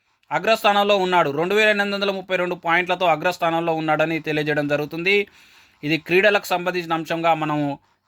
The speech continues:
ఆ, భావించాల్సిన అవసరం ఉంది. నెక్స్ట్ భారీ కృత్రిమ మేధ ప్రాజెక్ట్ను ఆవిష్కరించిన డొనాల్డ్ ట్రంప్.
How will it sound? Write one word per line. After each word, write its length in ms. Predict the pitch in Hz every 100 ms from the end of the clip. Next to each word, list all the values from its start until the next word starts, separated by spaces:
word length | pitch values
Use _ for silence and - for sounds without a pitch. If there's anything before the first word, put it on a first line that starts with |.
| 139
ఆ, 260 | 135 135
భావించాల్సిన 640 | 131 139 151 143 139 135 135
అవసరం 300 | 131 139 143
ఉంది. 180 | 143
నెక్స్ట్ 600 | 165 175 180 220 208 185 185 _ _ _ _ _ _ _ _ _ _ 117
భారీ 500 | 131 170 233 277 269 -
కృత్రిమ 420 | 226 220 247 262
మేధ 240 | 254 247
ప్రాజెక్ట్ను 600 | 254 247 226 226 233 240 226
ఆవిష్కరించిన 800 | 214 226 208 214 208 214 208
డొనాల్డ్ 560 | 185 175 196 214 214 208
ట్రంప్. 300 | 196 190 170